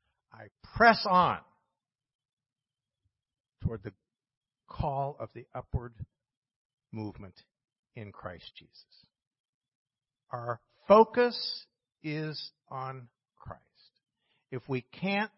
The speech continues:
see that, we won't be able to continue the journey. And so from our Romans text that Eleanor read,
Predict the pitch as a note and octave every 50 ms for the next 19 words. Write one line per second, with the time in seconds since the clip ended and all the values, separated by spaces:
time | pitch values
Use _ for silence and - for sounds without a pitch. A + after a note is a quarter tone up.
0 | _ - - - - G3 F#3+ F#3 F3+ C3+ A#2 G#2+ G#2 G#2+ G#2+ G2+ - - - _
1 | _ _ _ _ _ _ _ _ _ _ _ _ _ _ _ _ - A2 G#2 G#2
2 | A2 B2 B2+ C3 C3 C#3 D3 _ _ _ - A2+ A2 A2 A#2 A#2+ A2+ A#2 A#2 -
3 | - C3+ A#2+ - B2+ B2 - - - A2 F#2 F2 F2 F2 E2+ E2 - _ _ _
4 | _ _ _ _ _ _ _ _ _ - F#2+ - - F2+ E2+ D#2+ D2 - _ _
5 | _ _ _ _ _ _ _ _ _ _ _ _ _ _ _ _ _ _ _ _
6 | _ _ _ _ _ _ _ _ _ _ _ _ _ _ _ _ _ _ _ _
7 | _ _ _ _ _ _ _ _ _ _ _ _ _ _ _ _ _ _ - A#2
8 | A2+ - - D3+ C#3+ C#3 C3+ - C#3 C3 B2 B2 A#2+ A#2+ A#2 A2 - _ _ C#3+
9 | C3 C3+ C3 C3 B2+ A#2 G2+ - - F#2+ - _ _ _ - _ _ _ _ _
10 | _ _ _ _ _ _ _ _ _ _ _ _ _ _ _ _ _ _ _ -
11 | - _ _ A2+ G#2+ A2 A2 A2+ A2+ G#2+ A2 G2+ D2+ C#2+ -